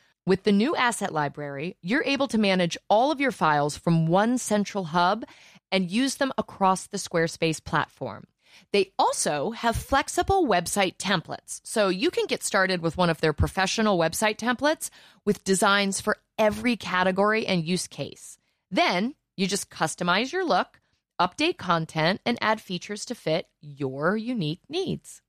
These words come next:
You can make any Squarespace template do what you want, so your idea, your brand, or your business stands out online on every device. Plus, they will make selling your products on an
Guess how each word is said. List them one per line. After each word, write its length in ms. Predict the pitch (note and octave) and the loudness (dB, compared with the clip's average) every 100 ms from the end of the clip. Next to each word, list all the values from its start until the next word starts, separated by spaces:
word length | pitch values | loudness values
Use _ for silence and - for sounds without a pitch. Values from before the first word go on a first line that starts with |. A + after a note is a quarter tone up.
| _ _ - - _ | _ _ -20 -20 _
You 100 | G#3 | 0
can 140 | A3+ A3 | 2 2
make 200 | G#3 - | 2 0
any 220 | A#3 C#4 F4+ | 0 0 0
Squarespace 640 | - F3 D#3+ - D3+ D3 | -4 -4 -4 -4 -4 -4
template 500 | - D3+ C#3+ F3+ - | -4 -4 0 -2 -2
do 160 | - G3+ | -6 -6
what 260 | G#3+ - | -6 -6
you 80 | A3 | -4
want, 320 | F3+ F3 C#3+ - | 2 2 2 -4
so 480 | - D#3 D3 C#3+ C#3 | -6 -2 -2 -2 -6
your 380 | - C#3 F#3+ F4 | -10 -4 -2 0
idea, 600 | G#3+ D3 C#3 C3 D3 B3+ - | -2 -2 -6 -2 -2 -2 -4
your 140 | D#3 | -6
brand, 500 | D3 D3 D#3+ A3+ D#4+ - | -4 -2 2 0 0 -2
or 160 | G3 C#4 | 0 0
your 140 | E4 | -2
business 580 | D#4 D4+ G#3 F3 E3+ - | -4 -4 0 0 -2 -6
stands 500 | - - G#3+ A3 A#3 - | -10 -6 0 0 -2 -6
out 320 | - G#3 F3+ - | 0 2 2 0
online 680 | E3 D#3+ D#3+ E3 D3 C3 - - _ | 0 2 4 2 0 -4 -10 -16 _
on 200 | E3 E3 - | 2 2 0
every 300 | G3+ F#3 E3 | -2 0 -2
device. 600 | D3 C3+ G#2+ - - - - _ _ _ _ _ _ | -4 -6 -10 -12 -20 -20 -20 _ _ _ _ _ _
Plus, 460 | - F#3+ - - _ _ _ | 0 0 0 -12 _ _ _
they 140 | - G3 | 2 4
will 120 | C#4+ | 4
make 240 | D4+ C#4 | 2 0
selling 400 | - - F#3+ G#3+ | -2 0 0 2
your 100 | A#3 | 0
products 520 | C4+ F#3+ F#3 F3+ F#3 - | -2 2 2 2 0 -2
on 120 | D#3 | 0
an 120 | D3 | 2